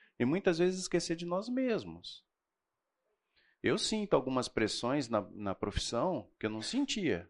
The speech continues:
há tempo atrás. Necessidade de estar o tempo todo atualizado,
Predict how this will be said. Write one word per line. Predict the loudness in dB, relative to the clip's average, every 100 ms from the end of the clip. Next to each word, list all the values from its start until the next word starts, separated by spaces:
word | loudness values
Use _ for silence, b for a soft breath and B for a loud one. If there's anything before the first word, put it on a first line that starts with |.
| -10
há | -8
tempo | -6 -6 -6
atrás. | -6 -8 -8 -18 -20 _ _ _ _ _ _ _ _ _ _ _ _ _ _
Necessidade | -4 -2 -2 -4 0 2 2 0
de | -4
estar | -2
o | -2
tempo | -2 -6 -2
todo | -2 -2
atualizado, | -2 -2 -2 -4 -2 0 0 0 -6